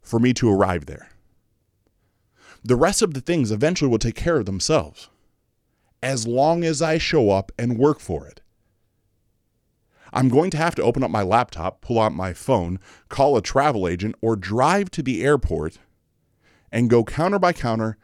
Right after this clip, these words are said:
asking people how to get to the Bahamas. And from that standpoint,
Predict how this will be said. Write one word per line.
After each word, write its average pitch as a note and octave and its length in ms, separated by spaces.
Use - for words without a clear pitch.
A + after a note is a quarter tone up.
asking B2+ 300
people A2 200
how G#2+ 80
to G2+ 80
get G2+ 160
to G2 140
the F#2+ 80
Bahamas. D#2 440
And G#2 100
from G#2 120
that C#3 180
standpoint, G2+ 560